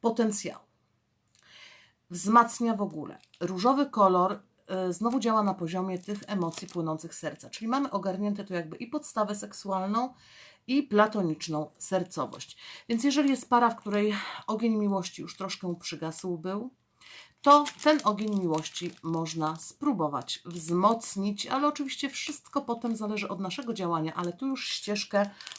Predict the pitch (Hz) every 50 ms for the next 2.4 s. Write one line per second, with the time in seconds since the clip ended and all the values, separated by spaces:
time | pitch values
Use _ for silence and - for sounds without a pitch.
0 | - - 185 180 180 170 - 208 208 196 185 190 185 - _ - - - - -
1 | 170 170 - - 170 160 160 - - - - - - - - 247 247 - - -
2 | 156 147 139 135 143 139 139 -